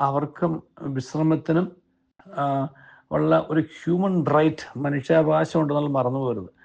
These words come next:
സുപ്രീം കോടതിയും ഹൈക്കോടതിയിലും ഉള്ള ജഡ്ജിമാർക്ക് ഉള്ളതിൻ്റെ പകുതിയെങ്കിലും, ആ, ലീവും, ആ, വെക്കേഷനും ഇവർക്ക് കൊടുക്കേണ്ടതാണ്. പകുതി പോലും വെക്കേഷൻ അവർക്കില്ല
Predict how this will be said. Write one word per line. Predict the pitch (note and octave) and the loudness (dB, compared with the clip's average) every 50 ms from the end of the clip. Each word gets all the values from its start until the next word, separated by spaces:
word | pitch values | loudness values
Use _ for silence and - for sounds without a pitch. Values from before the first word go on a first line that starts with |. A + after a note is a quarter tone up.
| _ - _ _ _ _ _ | _ -20 _ _ _ _ _
സുപ്രീം | - C#3 C3 D#3 E3+ E3+ | -4 -2 0 2 2 4
കോടതിയും | E3+ E3+ E3 D#3+ D#3+ F3 F3 F3 D#3 | 4 4 2 2 2 0 0 2 2
ഹൈക്കോടതിയിലും | D3+ D3 C#3+ C#3 - D#3+ D#3 D3+ D3+ D#3+ D#3+ D#3+ D#3+ D#3+ D#3+ - | 2 0 0 2 2 2 2 2 2 2 2 2 0 -2 -2 -2
ഉള്ള | - D#3 D3+ D#3 D#3 | -2 -2 0 0 0
ജഡ്ജിമാർക്ക് | C#3+ C#3+ C#3+ C3+ B2+ D#3 D#3 D#3 D#3 D3+ C#3+ C#3 - - E3 - - - _ _ _ _ _ _ _ _ | 0 -2 -2 -2 -2 -2 0 0 2 0 0 -2 -2 -2 -2 -2 -2 -6 _ _ _ _ _ _ _ _
ഉള്ളതിൻ്റെ | - D3+ D3+ D#3 D#3 D#3+ D#3 D#3 D#3 D#3 - - | 0 2 4 4 4 4 4 4 2 0 2 2
പകുതിയെങ്കിലും, | D3 C#3+ C#3+ D#3+ G#3 G3+ G#3 A3+ G#3+ G3+ F#3+ F3+ E3 E3+ E3 F3 E3 - - - _ _ _ _ _ - - | 2 2 4 4 4 4 4 2 2 2 4 4 4 4 4 2 0 -2 -6 -10 _ _ _ _ _ -10 -8
ആ, | F3 D3 C#3+ D3 D3 D3 - - - - _ - | -6 -4 -4 -4 -4 -4 -6 -8 -10 -12 _ -4
ലീവും, | B2+ C3 C#3 C#3+ D3+ D#3+ D#3+ D#3 E3+ F3 - - _ _ _ _ _ _ _ _ _ - | -2 0 2 2 4 4 4 4 2 0 -2 -8 _ _ _ _ _ _ _ _ _ -12
ആ, | - - - | -10 -8 -6
വെക്കേഷനും | - B2 D3 D3 - - E3+ D#3 D#3 - - D#3 D#3 D#3 D#3 - - - | -2 -2 -2 -2 0 2 2 2 2 0 -2 -2 -2 -2 -2 -6 -8 -4
ഇവർക്ക് | D3+ D3+ C#3 - | -4 -4 -2 -2
കൊടുക്കേണ്ടതാണ്. | D#3 D3 C3+ B2 C#3 C#3 C3 B2+ B2 A#2+ G#2+ G2 - _ _ - | -2 -2 -2 -2 -2 -2 0 2 0 0 -2 -4 -10 _ _ 0
പകുതി | C#3 C#3+ C#3 D#3 D#3+ F#3+ | 0 2 2 2 0 0
പോലും | F3 D#3 D#3+ E3 E3 E3 E3+ - - | -2 -2 -2 0 0 0 -2 -2 -4
വെക്കേഷൻ | - C#3 C#3 - D3 C#3 - - C#3+ | -6 -8 -6 -6 -6 -6 -6 -4 -4
അവർക്കില്ല | C#3+ C#3 C#3 C3 - - C3+ B2+ C3+ D3 D3+ E3 D#3+ - | -2 -2 -2 -4 -4 -4 -4 -2 -2 0 2 2 2 2